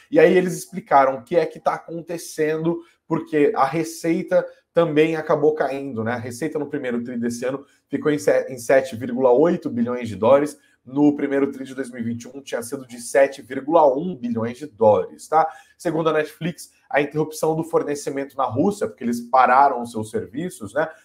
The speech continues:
provocou a perda de uma vez de setecentos mil assinantes líquidos. E a Netflix informou que o crescimento da sua receita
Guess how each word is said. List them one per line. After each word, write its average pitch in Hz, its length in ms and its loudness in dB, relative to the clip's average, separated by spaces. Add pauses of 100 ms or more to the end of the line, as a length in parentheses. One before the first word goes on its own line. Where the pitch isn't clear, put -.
(100)
provocou 160 380 4
a 131 80 8
perda 151 480 0 (260)
de 139 120 -4
uma 208 240 6
vez 143 320 2 (320)
de 156 100 -8
setecentos 175 760 -2
mil 151 400 -2
assinantes 143 760 -8
líquidos. - 680 -8 (1040)
E 139 380 2
a 120 640 4 (300)
Netflix 135 420 -2
informou 139 460 2
que 139 260 -2
o 120 120 -2
crescimento 143 580 -2
da 120 100 0
sua 117 200 -2
receita 147 600 -2